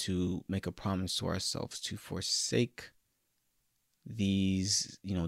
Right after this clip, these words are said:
diving into these alternative realities and alternative outcomes that we could think of. Or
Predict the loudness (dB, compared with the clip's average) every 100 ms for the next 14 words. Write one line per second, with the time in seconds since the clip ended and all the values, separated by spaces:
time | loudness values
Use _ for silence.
0 | 0 4 4 4 4 4 4 2 2 0
1 | 2 0 0 -2 -2 0 0 -2 -2 -2
2 | -2 -2 0 -2 -2 -2 -4 -4 -2 -2
3 | -4 -4 -4 -4 -6 -6 -6 -6 -6 -6
4 | -6 -6 -8 -6 -6 -6 -8